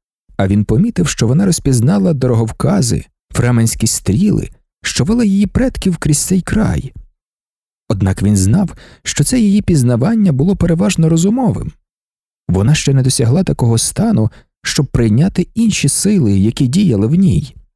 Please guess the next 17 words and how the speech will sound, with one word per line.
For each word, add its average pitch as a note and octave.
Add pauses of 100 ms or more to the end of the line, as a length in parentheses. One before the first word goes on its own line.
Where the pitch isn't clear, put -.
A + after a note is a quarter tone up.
(1300)
Лето F#2+
підняв C3
передні G#2
сегменти, G2+ (320)
щоб -
угледітися F#3
в C#3+
зоряне F#3
світло. D3+ (880)
Вони F#2
рухалися F3+
північним A#2
напрямком, G2 (420)
трохи A#2
збочуючи F3
на C3+
захід, D#3+